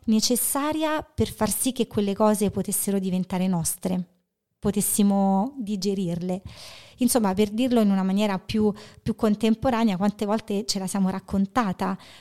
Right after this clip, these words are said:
per riuscire a far quadrare le cose? Ci siamo mai lasciati affascinare da qualcosa di, di mostruoso, di meraviglioso, al tempo stesso, per quanto effimero ed irreale ci fosse sembrato? Se la risposta ad almeno una di queste domande è sì,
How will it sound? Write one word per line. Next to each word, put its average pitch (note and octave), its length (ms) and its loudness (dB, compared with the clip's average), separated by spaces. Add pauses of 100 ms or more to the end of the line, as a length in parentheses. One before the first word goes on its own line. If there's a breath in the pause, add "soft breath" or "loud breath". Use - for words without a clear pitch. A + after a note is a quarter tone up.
(120)
per - 140 4
riuscire G#3 580 2
a C4 100 -6
far F#3+ 240 -6
quadrare F3 400 -6
le E3 120 -6
cose? C4 440 2 (720)
Ci - 180 0
siamo B3 240 6
mai G#3 180 4
lasciati G3 420 -2
affascinare F#3+ 720 0
da F#3 180 -2
qualcosa G3 460 -4
di, F#3 260 -4
di F#3 100 0
mostruoso, G3+ 680 0
di F#3+ 140 0
meraviglioso, G3 680 -2
al F3 100 -4
tempo F#3+ 320 -4
stesso, G#3 520 -2
per - 240 -6
quanto G3+ 320 0
effimero F#3+ 680 0 (280 loud breath)
ed G#3+ 160 0
irreale F#3+ 720 -2
ci - 160 -2
fosse - 260 -6
sembrato? G3 840 -2 (920 soft breath)
Se E4+ 220 2
la D4 80 6
risposta C#4+ 520 2
ad G#3 40 2
almeno A3 320 8
una G#3+ 220 4
di F#3 80 -4
queste - 300 0
domande G3 340 4
è C4+ 40 0
sì, - 580 -2